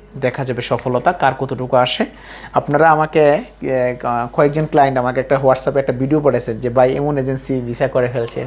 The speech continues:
বাস, করছে, ভালো হয়েছে, আলহামদুলিল্লাহ, সবাই ভিসা করো। আমি চাই বাংলাদেশের মানুষ ইউরোপে যাক, ইউরোপে যায় আপনারা বৈধভাবে রেমিটেন্স পাঠাবেন, দেশ উন্নত হবে। আমি যে সব করতে হবে, আমি যে সব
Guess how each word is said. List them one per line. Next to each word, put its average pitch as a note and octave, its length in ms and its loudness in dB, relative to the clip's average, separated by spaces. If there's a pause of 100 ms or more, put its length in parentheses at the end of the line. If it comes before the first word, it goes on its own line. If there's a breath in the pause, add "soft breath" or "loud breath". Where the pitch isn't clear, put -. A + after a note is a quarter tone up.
(100)
বাস, C#3 320 2
করছে, B2 320 -2
ভালো A#2 140 -8
হয়েছে, A#2 220 -10
আলহামদুলিল্লাহ, A#2 420 -8
সবাই D3+ 280 4
ভিসা C3+ 200 -4
করো। A#2 240 -2 (480 loud breath)
আমি D3+ 200 0
চাই G3 300 4
বাংলাদেশের D#3+ 460 0
মানুষ D3 320 -4
ইউরোপে C#3 340 -2
যাক, B2 220 0 (680 loud breath)
ইউরোপে D3 400 2
যায় E3 200 6
আপনারা E3 440 4
বৈধভাবে D#3 460 0
রেমিটেন্স D#3+ 420 2
পাঠাবেন, C3+ 420 2
দেশ B2+ 220 0
উন্নত C3+ 280 -6
হবে। A#2 280 -4 (340)
আমি E3 300 4
যে B3+ 100 4
সব - 160 0 (100)
করতে G3 240 0
হবে, D#3 260 4
আমি C#3+ 300 2
যে G3 140 2
সব - 180 -2